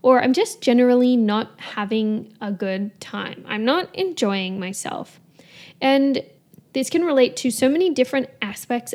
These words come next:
of the things that I do inside my business. Sometimes it's about content that I'm creating, so social media or podcast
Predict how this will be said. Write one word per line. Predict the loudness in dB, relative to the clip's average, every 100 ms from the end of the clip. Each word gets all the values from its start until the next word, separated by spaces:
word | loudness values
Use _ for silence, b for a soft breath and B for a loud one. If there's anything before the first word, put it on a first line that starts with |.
| -6
of | -2 -2 -2
the | -4
things | -2 -2 -2 -4
that | -4
I | -4
do | -4 -6 -4 -2 0 -2 -4 -6
inside | -2 0 -2 -4 -6 -4 -6 -10 b b _
my | -8
business. | -6 -10 -10 -14 -14 B B B
Sometimes | -2 0 2 0 -2 -2
it's | -4 -4
about | -4 -4 -4 -6 -10
content | -2 0 0 0 -2
that | 0
I'm | -2 -2
creating, | -2 0 2 2 2 0 -2 -8 _ _
so | -6 -2 -2 -4
social | -6 -6 -4 0
media | 0 2 0 0 -4
or | -6 -8 -10
podcast | -6 -6 -4 -6 -4 -4 -6 -14